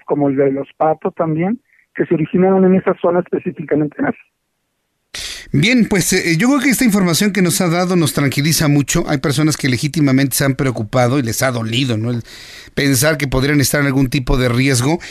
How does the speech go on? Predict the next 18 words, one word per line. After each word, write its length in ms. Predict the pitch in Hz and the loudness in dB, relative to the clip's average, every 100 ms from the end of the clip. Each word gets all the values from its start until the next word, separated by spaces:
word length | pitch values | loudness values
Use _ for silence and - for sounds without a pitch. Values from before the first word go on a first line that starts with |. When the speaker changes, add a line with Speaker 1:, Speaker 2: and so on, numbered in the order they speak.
| - - - | -16 -16 -4
Speaker 2:
Pero 100 | 139 | 0
yo 140 | 175 | 0
quiero 160 | 180 202 | 0 0
agradecerle 400 | 175 147 185 170 | 0 0 0 2
mucho 240 | 170 170 | 0 0
que 80 | 147 | 0
nos 180 | 147 147 | 0 0
haya 140 | 165 | 0
aclarado 640 | 160 143 139 151 143 147 135 - - - 170 | 0 0 0 0 0 -2 -4 -10 -20 -8 -2
esto, 420 | 175 - 160 147 | -2 0 0 0
doctor 300 | 135 123 160 | 0 -2 0
Reyes 180 | 170 151 | 0 2
Delgado. 400 | 156 175 196 226 | 2 2 2 2
¿Alguna 300 | 185 262 269 | 2 2 2
recomendación 760 | 226 202 175 160 160 185 190 | 2 2 2 2 0 2 2
de 80 | 170 | 2
algún 300 | 151 147 170 | 0 2 2
sitio 520 | 151 185 160 151 143 | 2 -2 -2 0 0